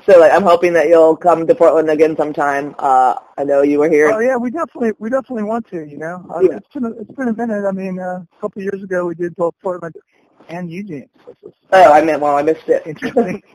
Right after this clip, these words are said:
Speaker 1: <laughs> Oh yeah, Eugene. Eugene is interesting. I was actually just having a conversation with friends who are like, "I don't think I've ever been to Eugene because why would I?"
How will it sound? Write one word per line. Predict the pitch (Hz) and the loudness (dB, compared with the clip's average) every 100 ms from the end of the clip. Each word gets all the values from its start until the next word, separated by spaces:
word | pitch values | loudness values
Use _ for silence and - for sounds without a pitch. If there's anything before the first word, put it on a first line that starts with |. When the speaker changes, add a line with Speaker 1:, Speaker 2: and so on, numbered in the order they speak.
| _ | _
Speaker 1:
<laughs> | 202 196 _ _ 285 - - _ - 214 | -6 -6 _ _ -16 -16 -18 _ -2 4
Oh | 220 | 6
yeah, | 208 | 8
Eugene. | 180 180 170 196 180 160 | 8 6 6 4 2 -2
Eugene | 175 180 185 180 | -2 0 2 2
is | 156 | 2
interesting. | 165 165 - 151 151 - | 0 -4 -4 -4 -4 -4
I | 156 | -2
was | 151 | 2
actually | 139 - 151 | 0 0 -8
just | 147 | -2
having | 151 147 147 | -2 -2 -6
a | |
conversation | 151 151 151 151 151 156 | -6 -4 -4 -4 -6 -8
with | 147 - | -8 -4
friends | 151 151 | -4 -4
who | 151 | -2
are | |
like, | 151 - | -2 -2
"I | |
don't | 247 480 539 | -4 -4 -4
think | 466 | 0
I've | 392 - - | 0 0 -2
ever | 202 226 233 | 0 0 -4
been | 202 190 180 180 254 | -4 -8 -4 -2 -2
to | 277 | 2
Eugene | 311 311 302 311 311 285 | 2 2 0 -2 -4 -4
because | 294 220 196 | -4 -2 -4
why | 180 175 180 | -4 -4 -4
would | 180 175 | -2 -4
I?" | 156 143 | -2 -2